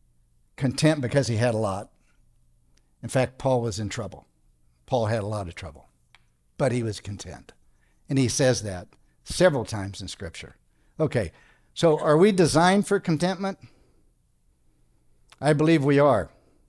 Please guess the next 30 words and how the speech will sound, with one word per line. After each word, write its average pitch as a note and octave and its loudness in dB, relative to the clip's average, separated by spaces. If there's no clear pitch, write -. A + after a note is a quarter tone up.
Why D3 0
do C#3+ 2
I C#3 6
say C3+ 0
we're B2 0
designed A#2 -2
for A2 -10
contentment? A#2 -8
We're D#3+ 4
designed D3+ 4
because A#2 0
God B2+ 0
wants A#2 -2
us G#2 -8
to G#2 -8
have G#2+ -6
contentment. G2 -10
Why B2+ -2
is G#2+ -4
that? E2 -14
Friends, D3+ 2
it's A2+ -8
because C#3 -4
it's C3 -4
spiritual. E3+ -4
It's - -20
because - -4
contentment D3 0
is A#2 -4
supernatural. D3+ -2